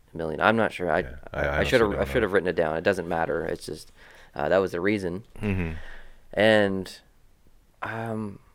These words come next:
Speaker 1: they had to do it. It's a move you had to make, not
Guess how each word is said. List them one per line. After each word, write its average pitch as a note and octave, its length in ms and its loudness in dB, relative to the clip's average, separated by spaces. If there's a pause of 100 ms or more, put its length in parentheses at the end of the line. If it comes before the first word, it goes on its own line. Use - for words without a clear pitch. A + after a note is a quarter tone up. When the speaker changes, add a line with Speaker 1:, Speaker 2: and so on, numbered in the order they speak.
(300)
Speaker 1:
they A#2 160 -2
had C3+ 240 -2
to C3+ 80 -6
do A#2 220 2
it. - 180 0 (520)
It's - 160 -6
a G#2+ 40 -2
move A2+ 280 2
you F#2 120 0
had G#2 280 0
to C#3 80 0
make, D3+ 280 -2
not G#2+ 260 0